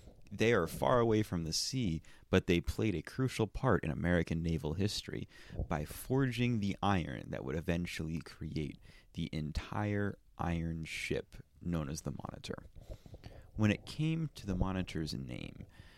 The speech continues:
John Erickson refused to even consider any other name. He, it must be the Monitor. It must be the Monitor. And they basically let John Erickson run roughshod over them.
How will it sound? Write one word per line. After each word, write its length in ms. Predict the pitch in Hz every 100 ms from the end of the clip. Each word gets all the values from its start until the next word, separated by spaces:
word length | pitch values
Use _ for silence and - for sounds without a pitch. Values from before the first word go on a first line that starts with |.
| -
John 300 | - 107 120
Erickson 500 | 104 104 95 - 85
refused 560 | 78 - - 101 95 -
to 140 | 95 -
even 340 | 95 85 82
consider 720 | - 76 - - - 143 80 - -
any 220 | - -
other 200 | - - -
name. 280 | - - - - - - - -
He, 320 | - - 92 -
it 180 | 92 92
must 500 | 101 117 98 - -
be 140 | 90
the 100 | 78
Monitor. 540 | 78 55 - - - - -
It 160 | - - -
must 320 | 87 82 - 90
be 100 | 87
the 120 | 82
Monitor. 500 | 87 73 - - - - - - -
And 560 | 98 90 85 82 73 - -
they 160 | 160
basically 580 | 156 147 147 - 135 131
let 240 | 120 123 -
John 240 | 113 107
Erickson 500 | 117 117 - 85 82
run 240 | 85 87
roughshod 540 | 78 90 - - 78 87
over 260 | 143 -
them. 220 | - -